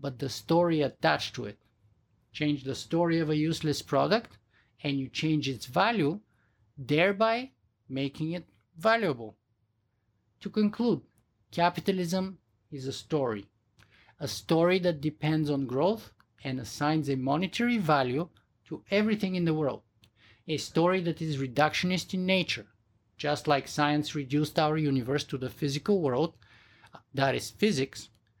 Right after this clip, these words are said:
capitalism reduces our universe to its market or monetary value, that is money. It tells how much something is worth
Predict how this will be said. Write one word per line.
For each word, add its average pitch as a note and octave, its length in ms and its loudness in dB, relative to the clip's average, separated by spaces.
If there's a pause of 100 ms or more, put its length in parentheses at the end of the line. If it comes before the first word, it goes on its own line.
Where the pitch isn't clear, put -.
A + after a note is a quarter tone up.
(340)
capitalism G3+ 720 0
reduces G3 640 0
our D3+ 180 2
universe D3 640 0 (240)
to - 80 -8
its C#3+ 220 -8
market D#3+ 560 -2 (260)
or A3 160 -2
monetary G#3 640 2
value, G#3 480 0 (320)
that C3+ 180 0
is E3 280 -8
money. G3 480 0 (680)
It F3+ 120 -12 (120)
tells G#3 440 0
how F#3+ 340 -2
much G#3+ 400 2
something G3 460 0
is F#3 200 2
worth D3+ 460 -2